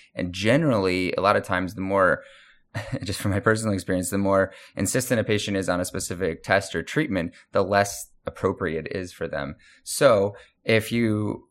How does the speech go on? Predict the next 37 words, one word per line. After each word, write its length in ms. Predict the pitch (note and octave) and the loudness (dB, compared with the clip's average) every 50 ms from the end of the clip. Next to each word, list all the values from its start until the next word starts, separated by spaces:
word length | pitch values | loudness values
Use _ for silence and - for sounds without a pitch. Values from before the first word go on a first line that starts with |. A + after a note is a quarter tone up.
| _ _ - | _ _ -4
take 360 | - D#3 D3+ C3 - - _ _ _ _ - - - - - F#2 F2+ F#2 | -2 0 0 0 -2 -8 _ _ _ _ -20 -20 -18 -16 -14 -14 -2 2
those 240 | G#2+ A#2 C3 C#3 - | 4 4 4 4 2
patients 340 | - C3 A#2+ - A#2+ G#2 - | 2 0 0 0 0 0 2
who 60 | A2+ | 2
are 80 | G2+ G2+ | 4 4
likely 240 | G#2+ G#2+ - A2+ | 4 4 2 0
gonna 140 | G2 G#2 G2+ | -2 -2 -2
be 120 | F#2 G2 F#2 | -2 -2 -4
the 60 | F#2+ | -2
most 220 | G2+ G2 G2 - | -2 -2 -2 2
satisfied 440 | - A2+ G#2 G#2 G#2 - G2 F#2 F2+ | 2 4 4 4 4 4 4 4 4
in 80 | F2+ F#2 | 2 0
the 60 | F2 | -2
moment 560 | F#2 F#2+ G#2 A2 G#2+ F#2 E2+ E2+ F#2 - - _ _ _ _ _ _ _ _ _ - | 0 0 0 0 0 0 -2 -2 -4 -6 -12 _ _ _ _ _ _ _ _ _ -6
and 140 | - G2+ G2 | -2 0 0
then 180 | G2 G2 G2 | 2 0 0
see 220 | F#2 - - G2 G2+ | -2 -4 -2 -2 0
where 160 | F#2+ G2+ G2 | 2 2 4
they 160 | F#2+ F#2+ F2+ | 4 4 2
are 380 | F#2 F#2+ F#2+ F#2+ F#2 F#2 F#2+ F#2 | 4 4 4 6 6 4 4 2
compared 360 | - - F#2 E2+ G#2 F#2 E2+ | 0 -4 0 2 2 2 2
to 60 | F#2 | 0
patients 360 | - F#2 F2+ F2+ - E2+ E2 | -2 -2 -2 -2 -4 -6 -6
who 80 | - E2+ | -2 -2
are 60 | E2 | 0
less 260 | F2 G#2+ C3 C#3 - | 2 2 0 0 2
satisfied 680 | - A2 F#2+ F2+ F2 - - - D#2+ D#2 D#2 D2+ D#2 - - _ _ _ _ _ - - - _ _ _ - - - - | 2 4 4 4 2 0 -2 0 0 0 0 -2 -4 -6 -12 _ _ _ _ _ -20 -20 -20 _ _ _ -20 -20 -10 -4
three 140 | G2+ G2+ G2 | -2 0 0
months, 300 | G2 F#2+ F2+ F#2 F2+ - | 0 0 -2 -2 -4 -4
six 180 | - F#2 - | -6 -4 -4
months 280 | - F2+ F2 E2 - - | -2 -2 -2 -4 -4 -2
later, 340 | F2 F#2 F#2 E2+ F#2 F2+ F2 | 0 0 0 2 0 0 2
whatever 280 | F#2+ G2 G#2 G#2 F#2+ | 2 2 2 2 0
the 80 | F2 G2 | -2 -4
case 240 | - F#2 F2 F2+ - | -4 -4 -4 -4 -4
may 140 | E2 D#2+ E2 | -8 -8 -6
be, 380 | E2 F#2+ F2 F2 E2+ - - | -6 -4 -4 -4 -6 -6 -10